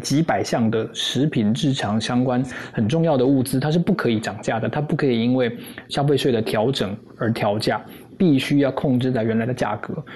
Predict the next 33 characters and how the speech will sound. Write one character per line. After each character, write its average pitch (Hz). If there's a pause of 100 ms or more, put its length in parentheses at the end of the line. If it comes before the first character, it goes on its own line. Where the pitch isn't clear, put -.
(120)
所 -
以 240
我 135
就 180
问 175
林 139
权， 123
就 135
说 127 (300)
我 151
们 135
为 170
什 139
么 110
不 143
能 131
用 135
一 127
样 139
的 123
方 120
法， 110
就 147
直 131
接 139
把 110
这 107
件 120
事 120
情 107
解 107
决 -
了？ -